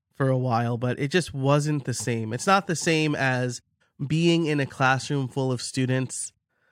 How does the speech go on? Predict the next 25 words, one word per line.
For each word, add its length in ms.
who 200
are 480
increasingly 600
younger 280
than 140
you, 180
uh, 320
and 560
understanding 920
what 200
makes 400
them 240
think 380
and 260
the 120
zeitgeist 800
and 160
the 80
culture. 760
Uh, 200
and 240
that 220
is 180
something 460
that 280